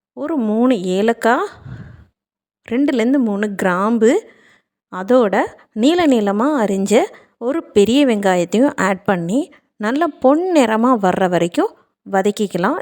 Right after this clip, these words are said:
இந்த வெங்காயத்தை ஆட் பண்ணோன்னே அடுப்பை லோ ஃப்ளேமில் வச்சுட்டு நல்லா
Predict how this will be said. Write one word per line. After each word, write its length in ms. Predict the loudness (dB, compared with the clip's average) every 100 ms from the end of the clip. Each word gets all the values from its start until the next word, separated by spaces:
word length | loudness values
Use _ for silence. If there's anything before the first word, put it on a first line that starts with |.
| -2
இந்த 120 | 0 2
வெங்காயத்தை 440 | 2 2 0 0 -2
ஆட் 180 | -4 -6
பண்ணோன்னே 420 | -6 -6 -4 -6 -6 -6
அடுப்பை 300 | -8 -6 -6 -2
லோ 100 | 2 0
ஃப்ளேமில் 380 | 0 0 2 0 -2
வச்சுட்டு 340 | -4 -6 -6 -6 -10 -20 -20 -12
நல்லா 200 | -6 0